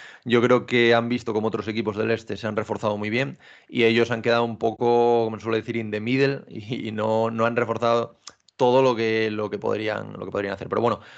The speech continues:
aún así tienen un, un roster muy bueno, un roster para, para competir. Y bueno, veremos cómo acaban la temporada.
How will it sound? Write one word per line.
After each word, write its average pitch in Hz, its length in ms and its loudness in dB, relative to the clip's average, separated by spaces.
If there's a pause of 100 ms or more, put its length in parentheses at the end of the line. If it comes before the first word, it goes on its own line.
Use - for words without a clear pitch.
aún 113 140 0
así 117 220 -2
tienen 120 240 0
un, 123 300 -4
un 120 160 -6
roster 113 640 2
muy 107 360 -2
bueno, 123 360 0
un 107 160 -14
roster 110 340 -6
para, 104 380 0
para 104 160 -4
competir. 101 480 -6 (340)
Y - 80 -6
bueno, 110 260 -2 (100)
veremos 117 840 0
cómo 110 460 -2
acaban 104 640 -6
la 101 120 -6
temporada. 101 440 -4